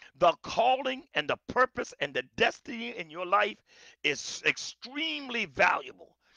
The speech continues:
And the enemy of our soul will use anything he can to get us off track.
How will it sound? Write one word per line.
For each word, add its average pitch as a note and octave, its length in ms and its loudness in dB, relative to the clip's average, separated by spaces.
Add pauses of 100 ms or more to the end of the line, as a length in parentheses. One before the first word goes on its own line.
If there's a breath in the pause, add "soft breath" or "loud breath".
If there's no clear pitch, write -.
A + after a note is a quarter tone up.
(300 soft breath)
And E3+ 180 6
the E3 200 4
enemy B3+ 440 0
of A3 180 4
our G3 240 0
soul D3 640 -6 (380 soft breath)
will E3+ 220 4
use F#3 420 -10 (220)
anything D4+ 800 -4
he A#3 220 -8 (100)
can A#2 600 -6 (360)
to B2+ 140 -8
get D#3+ 300 -4
us C#3+ 300 -4 (240)
off C3+ 360 0
track. - 440 0